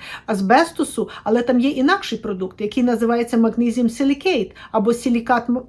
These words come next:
е, магнезії, який також визнаний, е, канцерогеном. Так що, так чи інакше, але тальк не є гарним продуктом, особливо для вживання на наших, е, дітках, маленьких дітках. Ну і більшість мамочок,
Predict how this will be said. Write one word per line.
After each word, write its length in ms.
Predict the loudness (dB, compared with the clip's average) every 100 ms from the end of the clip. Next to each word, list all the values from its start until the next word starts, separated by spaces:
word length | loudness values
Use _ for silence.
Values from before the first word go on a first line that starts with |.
| -4
е, 440 | -2 0 0 0
магнезії, 680 | 0 0 0 0 -2 -4 -6 -10 -6
який 260 | -6 -2 -2
також 460 | -2 0 0 0 -6 -14
визнаний, 880 | 0 4 6 6 4 4 2 0 -4 -14 -14 -2
е, 240 | 2 2
канцерогеном. 800 | 0 0 2 0 -2 -4 -6 -10 -14 -20 -6
Так 180 | 0 0
що, 280 | 0 4 2
так 280 | 4 0 2
чи 160 | -2
інакше, 640 | 2 4 2 -2 0 0 0
але 260 | 2 2 2
тальк 440 | 4 2 2 0
не 80 | 0
є 180 | 2 0
гарним 360 | 0 0 0
продуктом, 540 | 0 0 0 0 -4 -4
особливо 640 | -6 -4 -2 0 2 0 -2 -18 -8
для 200 | 0 0
вживання 760 | 0 0 4 4 4 2 -2 -6 -18 -8
на 160 | -2
наших, 540 | 0 0 0 -4 -4 -18 -20 -6
е, 500 | -4 -4 -4 -6 -6
дітках, 720 | -8 -8 -4 -4 -4 -8 -6
маленьких 400 | -4 0 0 -2
дітках. 500 | -4 -6 -10 -14 -16 -20 -20 -20 -16 0
Ну 220 | 0 2
і 120 | -2
більшість 540 | -2 -2 0 0 0
мамочок, 400 | 2 4 2 -2